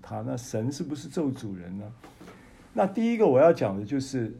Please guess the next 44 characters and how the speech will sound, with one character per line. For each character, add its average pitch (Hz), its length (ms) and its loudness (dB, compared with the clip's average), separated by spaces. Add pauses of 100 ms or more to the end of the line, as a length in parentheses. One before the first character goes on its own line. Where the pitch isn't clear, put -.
(240)
十 - 220 2
二 208 160 4
章 175 240 4
三 196 320 2
节 143 180 0
的 127 120 0
这 165 120 -2
个 139 100 0
经 165 300 -2
文 117 280 0
的 123 100 2
“我”， 95 640 -6 (600)
那 156 120 -2
个 135 120 -2
“我”， 101 500 -6 (960)
和 131 160 2
合 180 160 4
本 113 240 0
翻 139 240 2
译 131 140 0
出 135 160 -4
来 107 180 0
的 104 60 -8
那 120 80 -4
个 113 100 -4
“我”， 101 380 -8
原 123 140 0
文 123 180 0
是 123 100 -6
没 104 240 -6
有 92 180 -6
的。 80 140 -16 (520)
所 226 240 4
以 190 240 0 (180)
你 175 140 -2
把 190 180 10
“我” 143 300 4
拿 110 200 0
掉 175 200 4
的 131 100 2
话 139 220 2
呢， 117 120 0
就 151 140 -4
是 139 340 -4